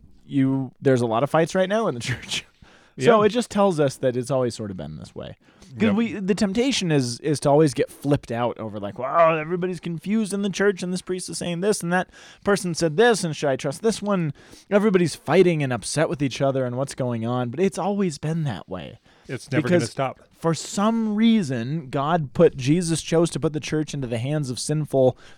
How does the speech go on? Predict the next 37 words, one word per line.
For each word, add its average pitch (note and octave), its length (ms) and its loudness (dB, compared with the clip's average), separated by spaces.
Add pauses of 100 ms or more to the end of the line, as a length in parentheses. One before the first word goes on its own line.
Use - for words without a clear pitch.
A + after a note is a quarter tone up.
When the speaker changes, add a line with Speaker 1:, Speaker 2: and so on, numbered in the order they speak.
Speaker 1:
people C3 240 -2
like A#2+ 200 -2
you A#2 120 -4
and G2+ 100 -8
me. F2 240 -12 (580)
Well, D#3 120 0
not D#3 180 0
me, A#2 240 -4
but, G#2 220 -6 (100)
you C3 200 -6
Speaker 2:
No, D3 40 0
Speaker 1:
know, D3+ 60 0
Speaker 2:
or C3+ 60 2
n-, B2+ 120 -2
or C#3+ 180 -4
Speaker 1:
human G3 260 8
Speaker 2:
me. D3+ 40 2
Speaker 1:
beings G#2 480 0 (720)
who G3+ 200 4
just G3+ 340 -2
tend D#3+ 300 -4
to A3 80 0
mess E3+ 400 -2
it A#3 60 -2
up C4+ 180 0
all A#2+ 160 2
the G#2 80 -12
time. F#2+ 320 -8
But A2+ 120 -4
Speaker 2:
Yeah. G2 40 -8
Speaker 1:
God D3+ 240 2
chose E3 380 2
to F3+ 120 -2
do A3 200 -2
that. G2+ 260 -4
And A#2 160 -10
so C#3+ 240 2